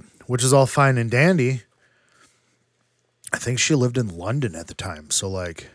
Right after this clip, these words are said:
he got to go to friggin' England for, for Christmas break.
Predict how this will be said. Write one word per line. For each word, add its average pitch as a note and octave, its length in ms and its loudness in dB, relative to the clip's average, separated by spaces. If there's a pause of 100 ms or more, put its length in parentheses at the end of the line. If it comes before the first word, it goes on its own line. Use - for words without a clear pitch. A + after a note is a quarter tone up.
(680)
he C3 120 -2
got D#3 140 4
to A#2+ 60 -6
go B2 200 6
to G#2 240 2 (420)
friggin' A2+ 440 -2
England A2+ 460 -6
for, E2+ 400 -12 (1800)
for - 200 -8
Christmas A2+ 460 -4
break. B2 400 -2